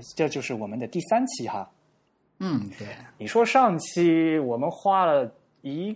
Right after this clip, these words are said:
Speaker 1: 个半小时来给大家梳理苹果公司的这个字体的这个事儿，说了一个半小时还没说完是吧？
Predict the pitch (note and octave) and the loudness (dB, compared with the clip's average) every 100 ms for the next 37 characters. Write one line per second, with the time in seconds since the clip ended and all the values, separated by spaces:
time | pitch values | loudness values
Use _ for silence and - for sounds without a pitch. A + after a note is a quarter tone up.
0 | _ - B3 D#3 E3+ A3 D#3 A#2+ - G2 | _ -8 -2 -2 0 -2 -2 -6 -8 -10
1 | F#2+ - A#2 B2 C#3 C#3 B2+ B2 A2+ D3+ | -10 -12 -8 -6 -4 -4 -4 -6 -4 -2
2 | C3+ C3 - E3+ E3 A2+ G#2+ _ _ _ | -2 -4 -6 -6 -6 -6 -12 _ _ _
3 | - D#3 E3+ B2 C#3+ C#3 - D3 G#2 G#2 | -14 -8 -6 -4 -6 -8 -8 -6 -4 -6
4 | - _ _ _ _ B2+ A2 - F3+ B2 | -8 _ _ _ _ -10 -10 -6 -6 -6
5 | - - D3+ A#2 - A#2+ G2 - D#3 C#3+ | -8 -12 -10 -10 -8 -12 -12 -8 -6 -4
6 | E3 D#3 B2 F#3 - B2 C3 - C#3 F#2+ | -6 -6 -8 -12 -12 -10 -10 -8 -8 -8
7 | G#2+ A#2+ G2+ | -12 -12 -8